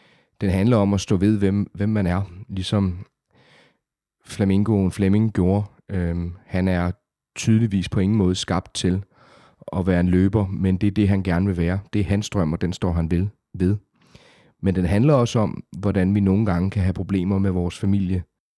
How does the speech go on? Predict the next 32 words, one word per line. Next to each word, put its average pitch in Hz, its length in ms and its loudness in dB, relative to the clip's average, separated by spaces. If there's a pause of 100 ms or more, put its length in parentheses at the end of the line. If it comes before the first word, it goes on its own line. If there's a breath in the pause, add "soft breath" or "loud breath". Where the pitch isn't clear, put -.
(440)
Jeg 107 100 2
kommer 101 260 2
selv 95 280 -2
fra 95 280 0
en 90 240 0 (340)
lille 104 200 2
familie 104 340 0
nede 98 180 2
på - 80 -2
Sydfyn, 104 600 -4
som 87 360 -4 (600 loud breath)
måske - 240 -4
ikke 95 280 2
altid 95 340 0
lige 98 180 2
har 107 80 0
forstået 98 500 -2
mit 98 180 0
store 95 400 0
ønske 98 280 -2
om 87 120 -2
at 87 80 -4
bo 92 180 -2
i 92 40 -2
København, 90 560 -4
og 92 60 0
om 90 160 -2
at 87 100 -4 (580 soft breath)
lave 92 300 4
lyd, 98 340 0
om 87 200 0
at 87 180 -2